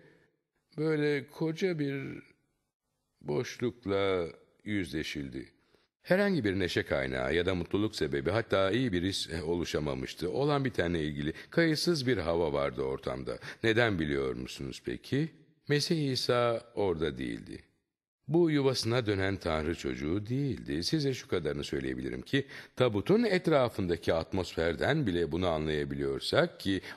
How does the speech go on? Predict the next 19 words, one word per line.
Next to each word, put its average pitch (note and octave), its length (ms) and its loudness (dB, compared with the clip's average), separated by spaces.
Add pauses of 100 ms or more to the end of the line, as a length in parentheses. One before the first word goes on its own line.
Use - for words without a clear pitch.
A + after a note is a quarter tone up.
o C#3+ 200 4
beden A1+ 380 0
hiçbir C#3 400 -2
zaman G2+ 560 2
bir F2+ 200 0
inanlı E2 480 0
olmamıştı. C2 920 -6 (160)
Hiçbir A2 600 0
zaman. A#1+ 500 -6 (920)
Siz A3+ 460 2
inanlı G3+ 360 4
olmayan A#2 640 4
biriyle C#2 720 0 (1700)
inanlı F#3+ 460 4
birinin G#2+ 380 2
cenazelerine E2 840 2
şahit D2+ 420 0
oldunuz G#2 440 -2
mu? - 60 -20